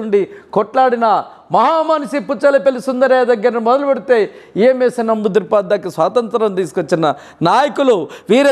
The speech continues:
తెలంగాణ విప్లవ సాయుధ పోరాటంలో నాయకత్వం వహించిన కామ్రేడ్ సుందరయ్య బిడ్డలు వీరంటున్న మాటలు కాదు సుమా. సాక్షాత్తు, సాక్షాత్తు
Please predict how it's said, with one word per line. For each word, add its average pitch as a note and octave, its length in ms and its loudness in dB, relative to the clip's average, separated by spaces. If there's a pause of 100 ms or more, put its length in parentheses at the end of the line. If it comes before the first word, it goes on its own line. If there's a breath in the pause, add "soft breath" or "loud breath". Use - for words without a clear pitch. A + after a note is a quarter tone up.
(120)
తెలంగాణ C#4 440 0
విప్లవ C#4 360 -2
సాయుధ C#4+ 240 2 (120)
పోరాటంలో D4+ 720 2 (1400)
నాయకత్వం G#3+ 520 -2
వహించిన F#3+ 380 -2 (460 loud breath)
కామ్రేడ్ F3 440 -2
సుందరయ్య G3+ 440 2 (400 loud breath)
బిడ్డలు D#4+ 440 2
వీరంటున్న C#4+ 500 0 (120)
మాటలు C4 360 0 (840)
కాదు F#3+ 320 0 (100)
సుమా. G3+ 300 -2 (920 loud breath)
సాక్షాత్తు, E3+ 920 0 (560 loud breath)
సాక్షాత్తు A3 840 0